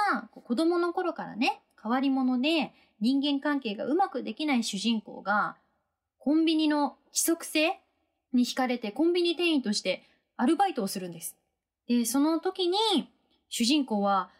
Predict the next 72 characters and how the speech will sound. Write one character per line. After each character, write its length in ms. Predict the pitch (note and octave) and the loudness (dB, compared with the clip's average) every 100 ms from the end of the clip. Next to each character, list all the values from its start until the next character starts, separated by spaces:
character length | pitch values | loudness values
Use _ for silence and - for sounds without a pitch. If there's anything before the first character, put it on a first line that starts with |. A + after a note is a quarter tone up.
| _ | _
初 280 | - B3 F#4+ | -2 0 2
め 140 | G4 | 0
て 120 | - | 0
私 360 | G3 G3+ C4 C4 | -2 0 0 0
が 80 | B3+ | 2
人 280 | A#3 C#4 C4+ | 4 4 4
間 200 | D4 C4 | 2 0
と 100 | C4+ | -2
し 60 | |
て 120 | C#4 | -2
誕 280 | C4+ C4 C#4 | -2 2 2
生 160 | B3+ C#4 | 2 2
し 60 | C4 | 0
た 100 | B3 | 0
瞬 260 | - D4 | 2 2
間 220 | D4 C#4 | 2 2
だ 120 | C4 C4 | 2 -2
っ 60 | - _ | -6 _
て 80 | - | -16
感 240 | - F#3 | -10 -10
じ 120 | F3+ | -10
る。 140 | E3+ - _ _ _ _ | -14 -18 _ _ _ _
そ 140 | - | 0
ん 20 | |
な 100 | D4 | 2
主 140 | D4+ C#4+ | 2 2
人 180 | C#4+ C#4 | 2 0
公 120 | G3+ | -2
の 80 | F#3 | -6
お 20 | |
話 300 | F#3 G3 G3+ | -8 -8 -6
な 80 | G3 | -8
ん 60 | |
で 80 | F3+ | -10
す 80 | - | -16
け 120 | F3+ | -14
ど、 320 | F#3 F#3 E3+ - _ _ - - _ | -8 -8 -8 -14 _ _ -20 -20 _
私 200 | G#3 - | -4 -2
こ 140 | A3+ | 2
の 120 | B3+ | 2
小 180 | C4 C#4+ | 2 0
説 220 | C#4 C4 | 0 0
を 40 | C#4+ | 2
読 200 | C#4+ B3 | 4 2
ん 40 | |
で、 360 | F#3+ F#3 F3 - _ _ | 2 -2 -4 -10 _ _
普 160 | - | -8
通 280 | - - F#4 | -2 0 2
と 120 | F4 | 2
は 120 | F4+ A3 | 0 2
何 260 | A3+ B3 | 2 2
か 100 | F#3 | -2
っ 40 | F3 | -10
て 140 | - | -16
い 40 | F3 | -18
う 40 | |
の 60 | F3+ | -14
を 40 | |
す 180 | - A#3+ | -6 -2
ご 140 | E4+ | -2
く 160 | E4+ B3+ | -2 -2
考 260 | G#3+ G#3 G#3 | 0 0 0
え 60 | |
る 100 | F3+ | -4
き 120 | - | -8
っ 40 | - | -14
か 120 | F#3+ | -12
け 100 | F#3+ | -10
に 80 | F#3 | -10
な 100 | F#3+ | -10
っ 40 | |
て。 220 | - F3 | -14 -20